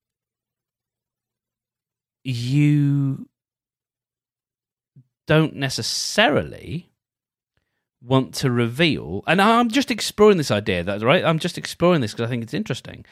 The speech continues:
Perhaps you don't want to reveal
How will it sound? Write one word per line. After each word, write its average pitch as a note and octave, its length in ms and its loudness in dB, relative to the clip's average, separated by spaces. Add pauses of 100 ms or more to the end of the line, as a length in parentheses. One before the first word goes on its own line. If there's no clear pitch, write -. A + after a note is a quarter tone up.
(140)
Perhaps - 640 -6 (1000)
you C#3 140 0
don't C#3+ 280 2
want D3 140 0
to C3 180 0 (160)
reveal A2 760 -2